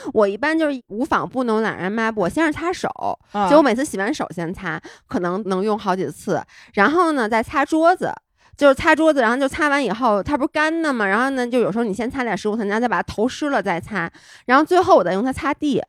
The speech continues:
Speaker 1: 就我不说了吗？地上脏了，
Speaker 2: 就是一天仅限一张。
Speaker 1: 对，我基本上一天就是一张。
Speaker 2: 然而我妈的水龙头上永远搭着一块儿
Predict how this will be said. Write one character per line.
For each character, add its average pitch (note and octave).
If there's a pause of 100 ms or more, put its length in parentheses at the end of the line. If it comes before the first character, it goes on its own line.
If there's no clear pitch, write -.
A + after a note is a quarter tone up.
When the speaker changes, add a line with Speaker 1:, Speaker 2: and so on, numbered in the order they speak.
(280)
Speaker 1:
就 D4
我 B3
不 G#3+
说 D4+
了 D4+
吗？ B3
地 C4+
上 B3+
脏 C4
了， E4
Speaker 2:
就 D#4
是 E4+
一 D#4+
天 E4+
仅 F#3+
限 B3+
一 A#3
张。 C4+
Speaker 1:
对， C#4+
我 A#3
基 F4+
本 A3
上 F#3
一 G3
天 G3+
就 F#3+
是 F3
一 D#3+
张。 D3+
Speaker 2:
然 A#3
而 D#4+
我 G#3
妈 C4
的 B3+
水 C3+
龙 G3
头 D3+
上 G3
永 F#3+
远 B3+
搭 F3+
着 E3
一 E3
块 F3
儿 D#3